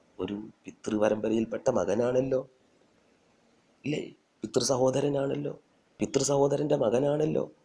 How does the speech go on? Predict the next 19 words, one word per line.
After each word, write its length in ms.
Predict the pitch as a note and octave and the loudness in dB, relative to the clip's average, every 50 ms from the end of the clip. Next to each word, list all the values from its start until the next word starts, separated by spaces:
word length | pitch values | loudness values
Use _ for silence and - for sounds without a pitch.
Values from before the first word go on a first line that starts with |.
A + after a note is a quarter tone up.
| _ _ _ _ _ _ _ _ _ _ _ _ _ - | _ _ _ _ _ _ _ _ _ _ _ _ _ 0
എന്നിട്ട് 300 | G#3+ A#3 A3 G3 - F3+ | 2 4 4 4 4 4
അവിടുന്ന് 480 | E3+ D#3 - - A#2+ C3 A#2+ A#2+ A#2+ A#2+ | 2 4 2 2 4 4 4 4 2 2
ചോദിക്കുന്നു, 640 | A2 A2+ A2 G#2+ G#2+ - A#2 A2+ A2+ A2+ A2 G#2 | 2 2 0 0 -2 -4 -2 0 2 2 2 2
"ഹൽ 320 | G#2 - - D3+ F3 D#3 - - - | 0 0 2 2 2 0 0 -4 -4
ഖസ്സസ്തഹു 640 | A2+ - - - - - - - - - D#3 D3+ F#3 F3+ | -4 -2 -2 0 0 0 0 -2 -2 -2 -2 -2 -2 -6
ബിശൈഇൻ?" 680 | D3 - - - - F#2 - - - - D#4 F4+ F#4+ - - _ _ _ _ _ _ _ _ _ _ _ - | -4 -4 -4 -4 -4 -4 -4 -4 -4 -2 -2 -4 -4 -6 -12 _ _ _ _ _ _ _ _ _ _ _ -2
നബിയെ, 380 | F#2+ F#2 F#2+ B2+ C#3+ D#3 F3 F#3+ - - - _ _ _ _ _ _ _ - | -2 -2 -2 -2 -2 -2 -2 -4 -6 -12 -20 _ _ _ _ _ _ _ -12
അങ്ങയുടെ 500 | - D2+ E2 F2 G2 B2+ C#3 D3+ D3+ - - | -10 -8 -8 -6 -4 -4 -2 -2 -2 -4 -2
ആ 140 | - A2 C#3+ E3+ F#3 F#3+ - - - | -2 -4 -2 -4 -4 -8 -10 -8 -6
മകനിക്ക് 540 | F#2 - - G2+ C3 C#3 C#3 - - E3 F3 - - _ _ _ _ _ _ - | -4 -4 -2 -2 -4 -4 -6 -6 -10 -10 -10 -10 -12 _ _ _ _ _ _ -4
എന്തെങ്കിലും 560 | G2+ F#2+ G#2 A2+ - F3 E3 F#3+ G3+ A#3+ A#3+ | -2 -2 0 0 0 0 0 0 -2 -2 -2
പ്രത്യേകത, 580 | A#3+ - - - - G#2 G#2+ C#3+ D3 D#3+ D#3 D#3+ D#3 D3+ - - - - - _ - - | -2 -4 -6 -4 -2 0 2 2 2 2 2 0 0 -2 -6 -12 -20 -20 -20 _ -2 2
അങ്ങ് 560 | G2 A2 A#2 A#2 A#2 A#2 A#2 A2+ A2+ A2+ A2+ - - - - _ _ _ _ _ _ _ _ _ | 4 6 6 8 8 8 8 6 4 0 -4 -10 -16 -20 -20 _ _ _ _ _ _ _ _ _
വല്ല 420 | - E2 A#2 D3+ E3 F#3+ G#3 G#3+ A3 | -4 -2 -2 0 0 0 0 0 2
ബഹുമതിയും 760 | E3 B2+ A2+ C#3 D3 D#3 D3 C3+ C3+ C3+ C3 B2 B2 A#2+ - - | 2 2 4 6 6 6 6 6 4 4 4 2 2 0 -2 0
അങ്ങ് 200 | A2 A2+ A2 G#2+ | 2 2 2 2
പ്രത്യേകമായി 1000 | G#2 G#2 G#2+ - - G2+ F#2+ G#2 G2+ G2+ G2 G2 G2 F#2+ F#2+ F#2+ F2+ F2+ F#2 - - | 2 0 -2 -2 -2 -2 -2 0 0 0 0 0 0 -2 -2 -4 -6 -10 -10 -12 -10
നൽകിയിട്ടുണ്ടോ 800 | - F#2 G2 E2+ E2+ F2 F2+ F2+ - - F2+ F2+ E2 E2+ E2+ - - | -8 -8 -6 -6 -6 -6 -6 -6 -6 -6 -6 -4 -2 0 0 -2 -2
എന്ന് 180 | E2 D#2+ D#2 | -4 -6 -6